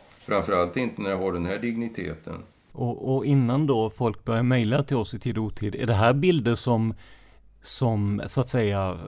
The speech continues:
Speaker 2: får, får oss göra publika, eller är det sånt som, eh, som du har tillgång till just för att du varit en del av utredningen?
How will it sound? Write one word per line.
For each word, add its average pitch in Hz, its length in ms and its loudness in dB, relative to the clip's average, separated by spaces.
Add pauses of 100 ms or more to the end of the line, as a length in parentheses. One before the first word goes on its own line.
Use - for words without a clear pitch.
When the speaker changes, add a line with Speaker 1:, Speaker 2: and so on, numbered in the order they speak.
Speaker 2:
får, 120 240 -2
får - 140 -4
oss 113 120 -2
göra 104 200 0
publika, 131 720 0
eller 147 260 4
är 143 80 6
det 135 100 4
sånt 123 260 0
som, 110 360 2
eh, 104 200 0 (140)
som 110 380 -2
du 113 140 0
har 110 140 2
tillgång 107 360 -2
till 104 180 -4
just 101 200 -4
för 101 140 -2
att - 140 -6
du 90 280 -4 (260)
varit 104 360 -2
en 110 80 2
del 101 180 0
av 151 120 2
utredningen? 87 580 -6